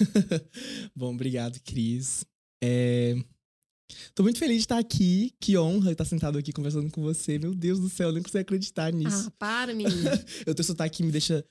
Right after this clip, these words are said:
Speaker 1: é, em casa, que eu tava te falando agora há pouco, né? Mineiros acolhem tão, tão bem a gente, e quando a gente escuta mineiro falar, a gente se sente em casa. Não tem jeito, não.
Speaker 2: Que delícia.
Speaker 1: <laughs> É... Olha,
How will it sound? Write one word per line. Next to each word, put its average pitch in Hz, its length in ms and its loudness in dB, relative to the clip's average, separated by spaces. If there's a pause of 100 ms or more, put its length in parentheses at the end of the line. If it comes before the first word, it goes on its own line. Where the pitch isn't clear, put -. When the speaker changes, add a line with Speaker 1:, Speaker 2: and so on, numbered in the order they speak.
(200)
Speaker 1:
é, 117 200 -2
em 156 160 2
casa, 131 500 0
que - 100 -4
eu 233 120 8
tava - 160 4
te 392 100 4
falando 143 280 2
agora 131 220 0
há 127 40 -2
pouco, 143 340 -4
né? 131 140 -2
Mineiros 135 500 -2
acolhem 135 400 -2
tão, 156 140 -2 (160)
tão 151 200 -2
bem 160 120 0
a 143 100 -2
gente, 135 240 -4
e - 40 -10
quando 139 160 -6
a - 20 -4
gente 143 100 -4
escuta 139 300 -8
mineiro 135 260 -6
falar, 131 240 -10
a 127 60 -8
gente 135 180 -10
se 139 80 -12
sente 135 260 -10
em 160 40 -6
casa. 117 280 -12
Não 123 80 -10
tem 165 200 -2
jeito, 147 300 -2
não. 117 180 -6 (180)
Speaker 2:
Que - 120 -4
delícia. 214 520 0
Speaker 1:
<laughs> 160 240 -4 (200)
É... 135 480 0 (360)
Olha, 147 400 2